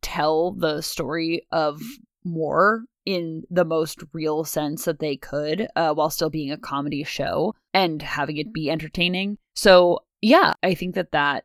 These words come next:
is achieved in this, <laughs> in this, uh,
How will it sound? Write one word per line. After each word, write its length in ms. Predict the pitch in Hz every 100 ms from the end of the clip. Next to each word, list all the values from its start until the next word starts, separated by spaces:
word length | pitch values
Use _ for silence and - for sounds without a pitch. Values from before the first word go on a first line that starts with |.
| _
is 180 | 175 165
achieved 500 | 170 - 208 170 139
in 200 | - 156
this, 280 | 147 - 214
<laughs> 240 | 277 247
in 200 | 208 202
this, 320 | 170 160 - -
uh, 380 | 165 151 - 156